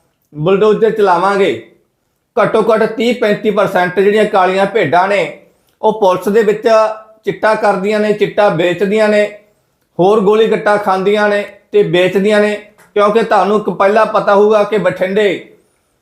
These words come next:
ਏ ਐਸ ਆਈ ਆਰ ਜਿਹੜਾ ਚਿੱਟਾ ਲੈ ਕੇ ਜਿਹੜਾ ਜੇਲ੍ਹ ਦੇ ਵਿੱਚ ਜਾਂਦਾ ਸੀ,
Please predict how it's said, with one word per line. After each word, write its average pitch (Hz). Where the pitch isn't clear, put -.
ਏ 185
ਐਸ 208
ਆਈ 208
ਆਰ 208
ਜਿਹੜਾ 196
ਚਿੱਟਾ 226
ਲੈ 208
ਕੇ 202
ਜਿਹੜਾ 214
ਜੇਲ੍ਹ 190
ਦੇ 226
ਵਿੱਚ 214
ਜਾਂਦਾ 180
ਸੀ, 208